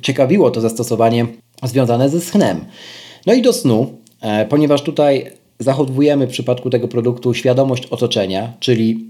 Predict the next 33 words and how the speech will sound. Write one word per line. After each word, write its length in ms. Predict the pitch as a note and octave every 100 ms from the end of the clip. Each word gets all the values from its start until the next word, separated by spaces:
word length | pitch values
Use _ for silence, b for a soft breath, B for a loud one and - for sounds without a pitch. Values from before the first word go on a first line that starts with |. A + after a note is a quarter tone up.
| -
nie 100 | C#3
ma 100 | C3
efektu 280 | B2 A#2 A#2+
studni 400 | - G2+ A#2 D3+ - -
i 80 | B2
też 260 | C#3+ C3+
jesteśmy 360 | B2+ B2+ B2+ B2
w 60 |
stanie 320 | - A#2+ A#2+ A#2
usłyszeć, 560 | - C#3 B2 A2+ -
co 100 | C3
ktoś 420 | B2+ A#2 G2+ - -
szepcze 380 | C3+ B2 A#2
na 80 | G#2+
przykład 320 | G2+ - G#2+
do 120 | G2+ A2
nas, 260 | G#2+ -
no, 300 | - G#2 G#2
leżący 400 | A2 G#2+ G2+ A#2
obok 200 | A#2 G#2
nas 200 | A2+ G#2+
w 40 | G2
łóżku. 380 | F#2 - D#3+ F#3 B B B B
W 60 |
przypadku 380 | - A#2+ B2+ B2+
zwykłych 340 | A#2 C3+ B2+
korków, 360 | A#2+ B2+ - G#2
na 80 | G#2+
przykład 220 | - A2+
takich 260 | A#2 A#2 G#2+
od 200 | - -
trzy 200 | C3 -
M, 220 | A#2